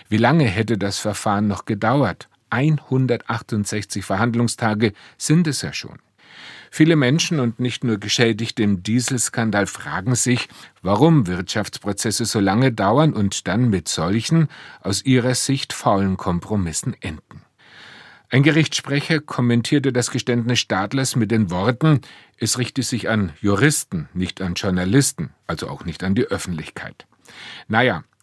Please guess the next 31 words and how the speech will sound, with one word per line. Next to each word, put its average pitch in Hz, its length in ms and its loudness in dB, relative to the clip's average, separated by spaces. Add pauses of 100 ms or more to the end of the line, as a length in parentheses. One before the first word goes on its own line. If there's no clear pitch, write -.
Urteile 139 640 4
werden 113 280 2
noch 117 280 0
immer 107 380 4
im 113 160 2
Namen 98 340 0
des 117 160 -4
Volkes 170 480 -2
gesprochen. - 540 -12 (600)
Und 107 120 0
dass 127 140 4
solche 160 260 4
Deals 143 400 -2
wie 135 80 2
bei 117 140 0
Stadler 135 480 -2
das 113 180 -4
gesunde 123 480 -2
Rechtsempfinden 110 800 -4
stören 123 560 -2
und 95 140 -2
verletzen, 117 600 0 (360)
ist - 220 -6
innerhalb 151 480 2
der 87 100 -4
Juristenschaft 113 840 -2
ein 104 160 0
gewichtiges 98 640 -4
Argument 101 720 -2
gegen 107 320 -4
sie. - 240 -10